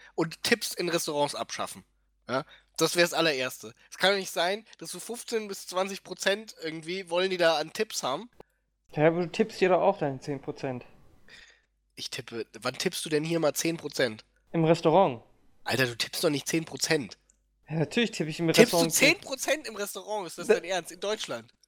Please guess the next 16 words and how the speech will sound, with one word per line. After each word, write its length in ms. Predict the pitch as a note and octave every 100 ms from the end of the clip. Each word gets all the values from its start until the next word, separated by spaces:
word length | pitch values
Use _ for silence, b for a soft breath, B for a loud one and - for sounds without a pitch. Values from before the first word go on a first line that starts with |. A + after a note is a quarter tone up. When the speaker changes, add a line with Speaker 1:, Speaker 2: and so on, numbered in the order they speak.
| -
Speaker 2:
Natürlich 460 | F#3+ D#4+ D4 G#4
tippe 180 | - G#3
ich 120 | E3
zehn 180 | - F#3+
Prozent 360 | E3 E3+ F3+ D#3
im 40 |
Restaurant. 560 | C#3+ D3 D3+ C3+ B2+ A#2+ _ _ _ _ _ _ _ -
Zehn 220 | A#3 C4
Prozent 420 | A3+ - A#3+ A#3+
und 160 | - G3+
aufgerundet 640 | G#3 D4+ G3+ E3 C#3+ C3+
dann 260 | C3 A#2+ C3+ -
auf 120 | D3+
den 80 | F3
nächsten 240 | F3 E3
Euro. 440 | E3+ G3+ C3 A#2